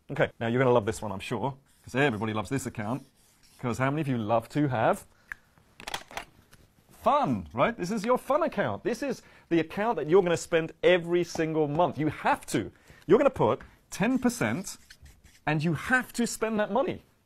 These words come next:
Now, some of you are saying, "What's the problem? I can spend a lot more than that, Marcus. It's not a problem, right? You're the spenders. No problem." I'm not like that. I'm a saver. So for me,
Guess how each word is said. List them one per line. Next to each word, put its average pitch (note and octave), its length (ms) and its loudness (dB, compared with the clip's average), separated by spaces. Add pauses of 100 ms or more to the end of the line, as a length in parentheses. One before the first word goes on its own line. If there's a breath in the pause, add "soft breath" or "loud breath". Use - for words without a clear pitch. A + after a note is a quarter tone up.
(460)
Now, D3+ 60 2
some B3 160 4
of G#3 100 4
you D3 80 2
are B2+ 160 0
saying, A#2+ 220 -2 (1000)
"What's A2+ 260 -8
the G#2 80 -12
problem? C3 280 0
I G#2 120 -4
can A2 100 -10
spend G#2+ 220 -4
a - 20 2
lot A#2+ 160 2
more E3+ 160 8
than G#2+ 80 2
that, F#2+ 140 -2
Marcus. G2+ 320 -2
It's G#2 100 -4
not C#3 100 2
a B2+ 40 0
problem, E3 280 2
right? C3+ 240 0 (120)
You're G3 100 4
the G#3+ 160 -8
spenders. C#4+ 480 2
No A#3+ 140 0
problem." A3 320 4 (760 soft breath)
I'm A#2+ 160 -12
not A2+ 160 -10
like A2 200 -8
that. - 180 -14 (100)
I'm B2 200 -8
a A2+ 40 -10
saver. C3 560 -6 (800)
So - 220 -4
for - 160 -6
me, D#3 580 0